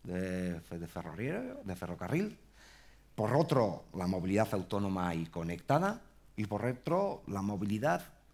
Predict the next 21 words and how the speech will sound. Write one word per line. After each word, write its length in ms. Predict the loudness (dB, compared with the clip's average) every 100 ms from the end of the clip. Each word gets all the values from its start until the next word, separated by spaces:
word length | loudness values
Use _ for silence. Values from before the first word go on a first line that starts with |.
| -10
eh, 340 | -6 -4 -4 -6
eficiente, 880 | -8 -12 -4 -2 0 0 -2 -4 -6
sostenible 840 | -12 -12 -8 -4 -4 -4 -6 -10 -12
y 40 | -12
eficiente, 460 | -12 -10 -10 -12 -20 -20 -20 -20 -18
¿vale? 280 | -10 -8 -8 -12 -20 -20 -20 -20 -10 0
Y 60 |
para 260 | 6 8 8
ello, 280 | 8 6 4
pues, 420 | 0 -4 -4 -10 -10
tenemos 380 | -2 2 2 0
a 100 | -2
tres 300 | -2 -4 -4
personas 440 | -6 -6 -4 -6 -4
que 120 | -4
nos 100 | -4
acompañan. 520 | -4 -2 0 0 -4
Por 120 | -4
un 140 | -2 -2
lado, 180 | -2
ahí 340 | -2 -6 -6